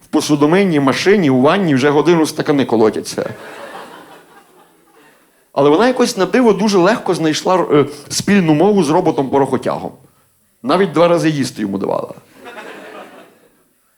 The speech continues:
А ще, е, недавно у мене був цікавий випадок в громадському туалеті.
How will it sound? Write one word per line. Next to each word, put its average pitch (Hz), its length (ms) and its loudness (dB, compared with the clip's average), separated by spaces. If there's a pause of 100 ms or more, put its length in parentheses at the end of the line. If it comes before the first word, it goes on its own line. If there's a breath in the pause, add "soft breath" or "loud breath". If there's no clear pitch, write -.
(380 loud breath)
А 139 140 -4
ще, 214 480 0
е, 160 240 2
недавно 165 440 0
у 180 40 0
мене 180 220 0
був 160 160 -4
цікавий 160 440 -2
випадок 135 400 2
в - 20 -2
громадському 127 480 -2
туалеті. 107 640 -4